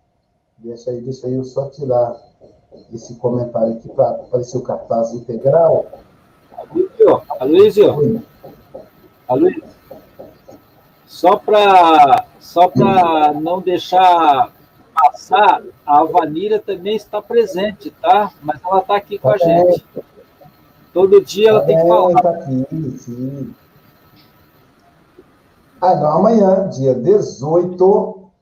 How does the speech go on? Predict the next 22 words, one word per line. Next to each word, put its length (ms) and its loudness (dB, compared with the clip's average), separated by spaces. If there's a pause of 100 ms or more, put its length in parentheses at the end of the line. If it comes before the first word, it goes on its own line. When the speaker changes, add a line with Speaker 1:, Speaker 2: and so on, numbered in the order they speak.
(280)
Speaker 1:
teremos 460 -2
o 60 -2
nosso 340 0
querido, 800 0
nosso 320 0
querido 720 -2 (180)
Tô, 540 2 (680)
ou 400 2
Tó, 560 4
ou 240 4
Antônio 480 0
Mendonça. 1160 0 (260)
Tó 160 4
é 100 4
pra 140 -2
quem 180 0
é 60 8
mais, 580 -4 (240)
mais 340 -4
próximo. 720 2 (320)
Eu 100 -10
já, 380 -4